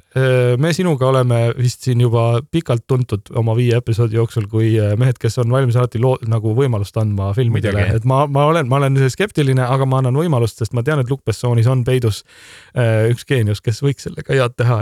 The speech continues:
Speaker 1: ja, ja, ja vaatame, mis sealt tuleb. Igatahes ta teeb seda oma Euroopa Corpi,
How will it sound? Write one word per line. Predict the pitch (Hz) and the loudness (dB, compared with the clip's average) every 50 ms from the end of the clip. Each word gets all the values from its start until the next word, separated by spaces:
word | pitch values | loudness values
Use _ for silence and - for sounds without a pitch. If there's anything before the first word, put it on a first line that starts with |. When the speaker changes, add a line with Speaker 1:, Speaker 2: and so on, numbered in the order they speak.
| 107 | -2
Speaker 1:
ja, | 107 107 110 110 113 - - | -4 -6 -6 -8 -8 -8 -6
ja, | 110 110 110 107 104 107 107 107 | -6 -6 -6 -6 -6 -6 -6 -6
ja | 110 | -6
vaatame, | 113 123 123 110 - - 101 98 101 107 | -4 -4 -4 -4 -4 -6 -6 -4 -2 -2
mis | 117 117 - | -2 -2 -2
sealt | 117 104 - | -4 -4 -2
tuleb. | - 139 131 117 127 | 0 0 0 2 0
Igatahes | 151 190 156 139 123 | 0 2 0 0 0
ta | - 147 139 | 0 0 0
teeb | 160 156 139 | 0 0 0
seda | - 143 127 135 135 | -2 -2 0 2 2
oma | 139 147 147 135 127 131 139 | 2 2 2 2 2 2 2
Euroopa | 147 147 156 175 170 - 151 131 120 | 2 4 4 2 0 0 -2 -2 0
Corpi, | 143 147 135 - - 135 123 123 123 120 117 | 0 0 0 0 -2 0 0 2 2 0 -2